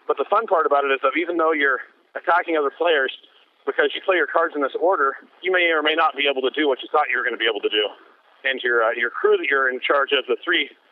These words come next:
pirates that you have on board, are really stupid. So if you, uh, put your third card,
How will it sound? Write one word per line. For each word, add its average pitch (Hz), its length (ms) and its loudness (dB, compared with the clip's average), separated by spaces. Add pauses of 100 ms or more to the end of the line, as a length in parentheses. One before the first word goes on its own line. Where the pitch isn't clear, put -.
(140)
pirates 160 340 0
that 123 120 -12
you 131 100 -2
have 131 180 0
on 120 140 -2
board, 120 320 2 (540)
are 110 120 0
really 139 300 2
stupid. 143 320 -4 (400)
So 131 240 4
if 127 160 2
you, 139 240 2
uh, 120 120 4
put 165 140 -2
your 147 120 0
third 175 260 0
card, 143 280 0